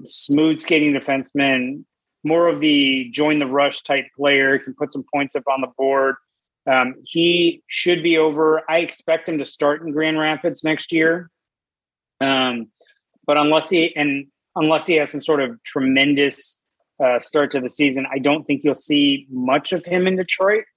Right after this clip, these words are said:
Uh, but he's an outside shot, uh,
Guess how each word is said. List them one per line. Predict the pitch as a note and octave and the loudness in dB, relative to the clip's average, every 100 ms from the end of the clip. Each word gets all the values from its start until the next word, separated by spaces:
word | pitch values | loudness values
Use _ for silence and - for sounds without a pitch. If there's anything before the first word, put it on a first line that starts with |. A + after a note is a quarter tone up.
| _ _ _ | _ _ _
Uh, | C#3+ C3+ B2+ A#2+ | 2 2 2 -2
but | D3 C#3 - | 0 0 -2
he's | - D#3 C#3+ | -2 0 0
an | C#3 | -2
outside | C#3+ C#3 C#3+ C3+ | -2 -2 -2 0
shot, | - D3 C#3 C#3+ D3+ _ _ _ _ D3 | 0 2 2 0 -4 _ _ _ _ 0
uh, | C3+ C3 B2+ | 2 0 -2